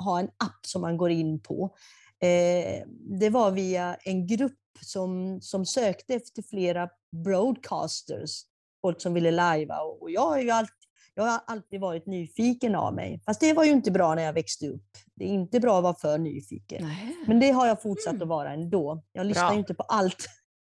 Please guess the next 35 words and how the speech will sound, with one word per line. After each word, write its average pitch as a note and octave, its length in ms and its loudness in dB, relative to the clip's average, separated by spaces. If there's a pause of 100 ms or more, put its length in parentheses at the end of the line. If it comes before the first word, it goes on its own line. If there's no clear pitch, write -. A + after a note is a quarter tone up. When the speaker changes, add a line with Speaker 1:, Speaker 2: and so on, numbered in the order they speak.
(120)
Speaker 2:
Bra. F#3 320 4 (320)
Ut A#3+ 220 4
med B3 100 6
den G3+ 200 8
Speaker 1:
<laughs> - 0 -
Ja. F#3+ 60 4
Speaker 2:
rösten. F3+ 420 4 (400)
<laughs> - 40 2
Speaker 1:
Ja. C#4 380 4 (500)
Speaker 2:
Bra, G#3 160 4
Speaker 1:
Ut A#3 60 -6
Speaker 2:
bra, F#3+ 120 6
Speaker 1:
med C4 100 4
den. A#3+ 100 2
Speaker 2:
bra. B3 80 -4 (960)
Speaker 1:
Så - 100 2
då A#3+ 240 6
kon-, E4 260 -4
tog E4 140 2
jag B3+ 160 4
kontakt B3+ 500 -4
med E4+ 80 -4
den E4 100 0
här G#3 200 0
tjejen E3+ 520 2
och F#3 60 0
hon F3+ 200 -2
berättade D#3 420 -2
och D#3+ 40 0
jag D#3+ 80 -2
bara, D3 160 -2
"Wow." F3+ 720 -2
Och B3 100 -4
jag B3 160 -4
tjänar C4 300 -8